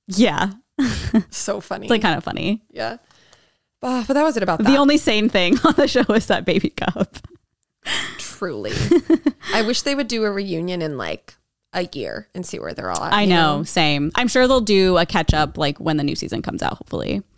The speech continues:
Speaker 2: Fingers crossed.
Speaker 1: Or maybe they'll do a reunion like they do in Love is Blind after a year or two.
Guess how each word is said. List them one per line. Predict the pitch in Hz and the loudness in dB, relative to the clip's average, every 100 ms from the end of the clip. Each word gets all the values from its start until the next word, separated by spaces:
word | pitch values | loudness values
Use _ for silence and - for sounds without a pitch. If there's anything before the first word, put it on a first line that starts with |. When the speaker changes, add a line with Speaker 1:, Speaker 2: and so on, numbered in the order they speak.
| _ _ _ | _ _ _
Speaker 2:
Fingers | - 226 - - | -20 -14 -12 -12
crossed. | - - - - | -10 -12 -2 2
Speaker 1:
Or | |
maybe | 226 240 | 4 4
they'll | 247 | 4
do | 226 | 4
a | 208 | 2
reunion | 185 170 160 | 0 0 0
like | 160 | -2
they | |
do | 165 | -4
in | 156 | -4
Love | - | -6
is | 170 | -8
Blind | - - - - | -6 -6 -6 -8
after | - - | -8 -8
a | 64 | -8
year | 62 64 | -8 -8
or | - | -10
two. | - - | -10 -12